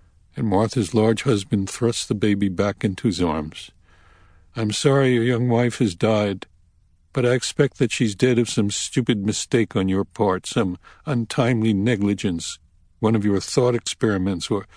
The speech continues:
famous intellectual distractions, but in any event something to remind us all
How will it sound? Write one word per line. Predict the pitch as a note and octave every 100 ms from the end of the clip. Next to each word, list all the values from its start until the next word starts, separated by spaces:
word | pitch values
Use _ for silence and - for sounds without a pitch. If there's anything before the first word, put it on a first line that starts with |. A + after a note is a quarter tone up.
| -
famous | - C3 B2 A#2 -
intellectual | A#2+ - A2+ A#2+ - A2
distractions, | G#2+ - - A2 A2+ - G#2 F2+ - - _ _ _ _ _
but | A#2+
in | A2 B2+
any | C3 B2
event | A2 A2+
something | G#2+ - A2+ - G#2
to | - A2
remind | G#2 A#2 A2+
us | G#2+ -
all | G#2 A2 F#2+